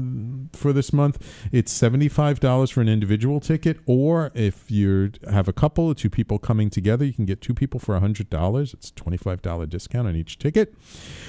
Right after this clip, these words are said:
And again, you can, uh, go to, uh, meetup dot com and go to Conscious Business Collective, or our Eventbrite page is spoon bending one zero one seven dot eventbrite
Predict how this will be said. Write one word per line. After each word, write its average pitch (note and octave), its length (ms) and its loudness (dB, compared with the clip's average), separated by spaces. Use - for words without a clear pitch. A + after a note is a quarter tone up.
And A2+ 320 4
again, G#2+ 280 4
you A#2+ 140 0
can, A2 300 2
uh, G2+ 520 4
go G#2 220 4
to, G#2+ 480 2
uh, F#2+ 200 4
meetup G#2 360 2
dot E2+ 180 0
com C#3 240 0
and B2 100 0
go F#2 120 2
to F2 100 -2
Conscious F2+ 380 -2
Business B2 240 0
Collective, D3+ 520 0
or B2+ 460 0
our G#2 340 4
Eventbrite C3 600 2
page C#3+ 360 0
is A2+ 220 0
spoon C#3+ 560 2
bending C3+ 640 2
one A2+ 400 4
zero B2 400 2
one A#2+ 320 2
seven A#2 520 0
dot G#2 340 0
eventbrite A2+ 680 0